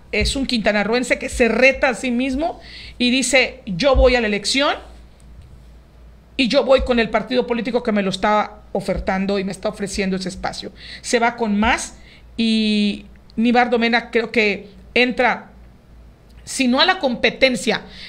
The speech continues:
de quienes van punteando según las encuestas, según las encuestas, yo creo que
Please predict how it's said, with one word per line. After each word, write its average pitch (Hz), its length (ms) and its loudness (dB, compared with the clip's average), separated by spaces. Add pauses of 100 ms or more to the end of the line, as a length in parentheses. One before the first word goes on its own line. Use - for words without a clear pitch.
(120)
de 226 240 2
quienes 226 480 -2
van 247 280 2
punteando 226 500 2
según 226 540 2
las 285 220 0
encuestas, 208 640 -4 (240)
según 240 640 4
las 269 220 2
encuestas, 208 640 -2 (320)
yo 247 120 2
creo 247 220 0
que 240 320 -2